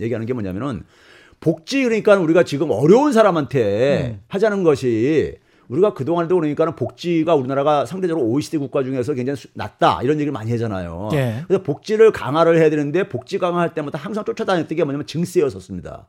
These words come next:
Speaker 2: 그랬죠.
Speaker 1: 근데 그게 증세가 칠십 대부터 쉽지 않게 돼버렸어요.
Speaker 2: 음.
Speaker 1: 그러니까 소위 말해서 그걸 주장하시는 분들이 칠십 대부터 복지 국가가 왜 후퇴하면서 위기에 봉착했는지를 모르는 거예요. 역사적인 배경을요.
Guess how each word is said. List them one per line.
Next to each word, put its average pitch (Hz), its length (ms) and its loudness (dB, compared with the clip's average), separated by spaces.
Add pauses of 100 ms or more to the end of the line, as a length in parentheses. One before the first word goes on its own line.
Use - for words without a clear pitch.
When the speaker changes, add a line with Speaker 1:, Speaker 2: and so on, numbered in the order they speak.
(120)
Speaker 2:
그랬죠. 127 460 -8 (400)
Speaker 1:
근데 220 240 6
그게 226 480 8
증세가 196 920 2 (380)
칠십 233 320 -4
대부터 196 220 4
쉽지 - 340 -2
않게 131 300 2
돼버렸어요. 131 520 0 (400)
Speaker 2:
음. 131 360 -6
Speaker 1:
그러니까 185 280 4
소위 220 240 4
말해서 208 280 0
그걸 202 280 4
주장하시는 143 560 0
분들이 127 540 0
칠십 214 360 -4
대부터 220 320 4
복지 - 280 -6
국가가 185 380 2
왜 165 500 0 (160)
후퇴하면서 190 560 2
위기에 185 600 2 (200)
봉착했는지를 185 680 2
모르는 220 360 4
거예요. 151 160 4
역사적인 165 320 0
배경을요. 90 460 -6